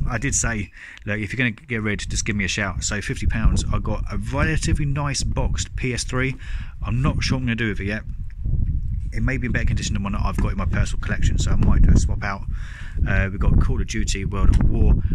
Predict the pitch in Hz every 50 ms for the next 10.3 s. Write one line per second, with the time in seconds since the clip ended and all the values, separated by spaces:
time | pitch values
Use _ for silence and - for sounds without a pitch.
0 | - - - - - - - - - 208 - - - 202 - - - - - -
1 | - 113 110 110 107 107 107 98 98 87 - - 107 104 107 110 113 - - -
2 | 104 - - - - - 123 - - - - 127 120 117 117 113 - - 101 104
3 | - - - - - - - - - - - - 123 110 - - - - - -
4 | 92 101 98 98 98 80 - - - 95 92 - - - - 92 87 - - 117
5 | 110 107 107 107 98 - - - - - - - - 120 113 117 113 110 110 107
6 | 101 - - - - - - - 87 87 95 107 104 98 - - 98 98 95 90
7 | - - - - - - - - - 92 - - - - - 98 92 131 135 123
8 | 113 110 - - 135 120 120 113 - - - - 135 135 123 - - - 131 135
9 | 135 135 139 135 110 - - - - - - - - - - - - - - 120
10 | - - - - 107 104